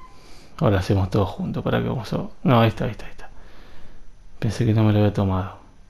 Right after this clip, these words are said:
Ahora sí. Lo saco Otamendi, porque Otamendi, fíjate que es de la Liga Portuguesa. Es argentino, pero es de la Liga Portuguesa.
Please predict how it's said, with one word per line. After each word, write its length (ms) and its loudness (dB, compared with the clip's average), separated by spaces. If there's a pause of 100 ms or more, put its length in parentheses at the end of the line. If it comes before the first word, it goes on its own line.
(680)
Ahora 220 8
sí. 440 6 (800)
Lo 100 8
saco 240 8
Otamendi, 540 8
porque 180 6
Otamendi, 340 8
fíjate 300 6
que 80 10
es 80 10
de 60 8
la 80 10
Liga 240 6
Portuguesa. 580 6
Es 160 8
argentino, 520 6
pero 100 4
es 80 8
de 40 8
la 60 6
Liga 180 6
Portuguesa. 600 4